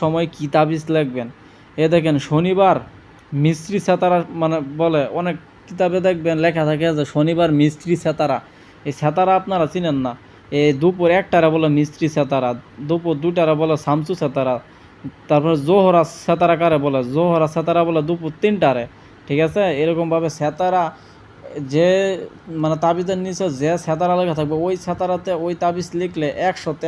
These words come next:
একশো পার্সেন্ট কাজ হয়, এতে কোনো সন্দেহ নাই। এগুলো আপনাকে আগে শিখতে হবে, টুকিটাকি শিখতে হবে,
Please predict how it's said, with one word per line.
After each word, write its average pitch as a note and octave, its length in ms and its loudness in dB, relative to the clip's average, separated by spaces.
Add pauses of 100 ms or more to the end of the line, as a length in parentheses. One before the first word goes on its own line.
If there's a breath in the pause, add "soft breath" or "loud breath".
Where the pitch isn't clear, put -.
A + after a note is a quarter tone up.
একশো F3+ 240 -8
পার্সেন্ট C#3 280 -2
কাজ D3+ 160 0 (100)
হয়, A#2 140 -10 (360 loud breath)
এতে D3 220 -6
কোনো D#3+ 140 -2 (100)
সন্দেহ D#3 340 0
নাই। A#2+ 140 -6 (420 loud breath)
এগুলো D#3 200 -2 (100)
আপনাকে F3 260 -6 (100)
আগে E3 120 -4 (100)
শিখতে F3 340 -6
হবে, B2+ 140 0 (100)
টুকিটাকি F3 460 -4 (100)
শিখতে F3+ 260 -6
হবে, C#3 160 0